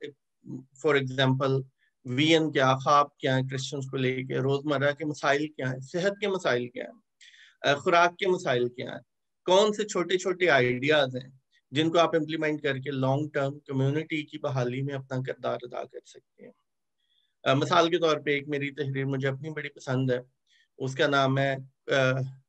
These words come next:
कुछ हिस्सा मेरा भी। उसमें एक ख्याली कहानी है, एक यूरोप में रहने वाली खातून की, वो अपने बच्चे को लेके जाती है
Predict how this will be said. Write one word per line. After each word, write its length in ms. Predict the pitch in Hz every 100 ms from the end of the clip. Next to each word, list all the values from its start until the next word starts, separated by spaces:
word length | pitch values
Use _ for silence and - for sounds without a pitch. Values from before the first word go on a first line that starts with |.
| _
कुछ 240 | 160 -
हिस्सा 280 | 160 131 160
मेरा 300 | 135 156 120
भी। 180 | - - _ _ _ _ _ _ _ _ _ -
उसमें 440 | 143 139 160 156
एक 140 | 143 143
ख्याली 440 | - 151 139 160
कहानी 440 | 165 156 135 131 156
है, 260 | 139 135
एक 100 | 147 _
यूरोप 340 | 139 127 135 139
में 100 | 143
रहने 220 | 131 135
वाली 200 | 139 139
खातून 420 | 135 127 135 143
की, 180 | 147 135
वो 100 | 135
अपने 160 | 131
बच्चे 280 | 131 123 139
को 100 | 131
लेके 260 | 147 127 131
जाती 380 | 123 - -
है 100 | 135